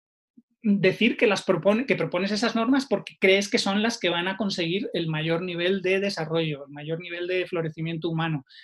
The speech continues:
el mayor nivel de, pues, de riqueza, de, de armonía, de, de paz.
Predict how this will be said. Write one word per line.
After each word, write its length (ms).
el 120
mayor 280
nivel 480
de, 460
pues, 140
de 100
riqueza, 500
de, 280
de 180
armonía, 760
de, 600
de 100
paz. 180